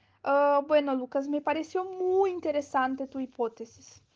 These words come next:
Muchas personas van a decir que el, el narrador de Cien Años de Soledad es Cenicienta. Ah, yo leí por ahí muchas personas diciendo eso, pero yo no estoy de acuerdo. Yo creo sí también que es Melquíades.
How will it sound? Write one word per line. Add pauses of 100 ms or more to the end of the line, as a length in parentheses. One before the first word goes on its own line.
(260)
Muchas
personas
van
a
decir
que
el,
el
narrador
de
Cien
Años
de
Soledad
es
Cenicienta. (560)
Ah,
yo
leí
por
ahí
muchas
personas (100)
diciendo
eso,
pero (400)
yo
no
estoy
de
acuerdo. (220)
Yo
creo
sí
también
que
es
Melquíades.